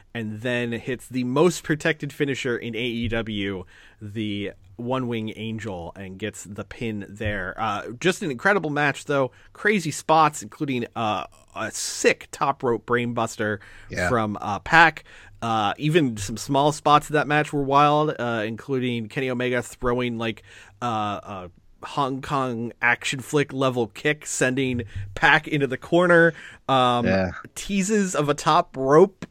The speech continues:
Speaker 1: uh, One Wing Angel, uh, a
Speaker 2: Yeah.
Speaker 1: gorgeous shooting star from Pac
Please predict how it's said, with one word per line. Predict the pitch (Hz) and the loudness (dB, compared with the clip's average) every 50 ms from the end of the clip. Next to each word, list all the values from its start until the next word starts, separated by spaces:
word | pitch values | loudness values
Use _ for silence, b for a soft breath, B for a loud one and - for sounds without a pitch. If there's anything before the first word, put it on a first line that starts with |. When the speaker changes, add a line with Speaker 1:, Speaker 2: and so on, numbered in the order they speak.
| _ _ | _ _
Speaker 1:
uh, | 147 151 147 147 151 147 | 0 0 2 2 0 0
One | 147 165 170 170 | 0 -2 -2 -2
Wing | 165 175 170 170 170 - | -2 -4 -4 -4 -6 -4
Angel, | 170 170 175 180 170 175 185 180 180 170 b b b b b b - | -4 -4 -4 -4 -2 -2 0 0 0 0 b b b b b b -4
uh, | 123 123 117 110 123 | -2 0 0 0 0
a | 127 | 0
Speaker 2:
Yeah. | 185 185 101 - | 2 4 4 4
Speaker 1:
gorgeous | 165 165 165 156 185 170 | 4 2 0 -2 -4 -4
shooting | - - - - 175 165 175 170 175 | -4 -4 -6 -6 -6 -6 -6 -6 -6
star | 160 - - 170 165 170 170 180 | -8 -4 0 2 4 4 4 2
from | 170 - 139 123 120 | 0 -2 -6 -8 -6
Pac | - - 165 160 160 151 151 - - | -4 0 2 2 2 2 0 -6 -14